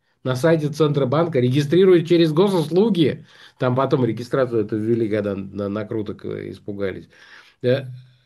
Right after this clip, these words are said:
ш-, на всю страну. Им, значит, ответ тоже приходит тоже на, на всю страну.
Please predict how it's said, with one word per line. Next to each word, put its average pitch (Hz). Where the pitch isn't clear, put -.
ш-, -
на 139
всю 180
страну. 151
Им, 175
значит, 135
ответ 151
тоже 139
приходит 123
тоже 123
на, 113
на 117
всю 127
страну. 123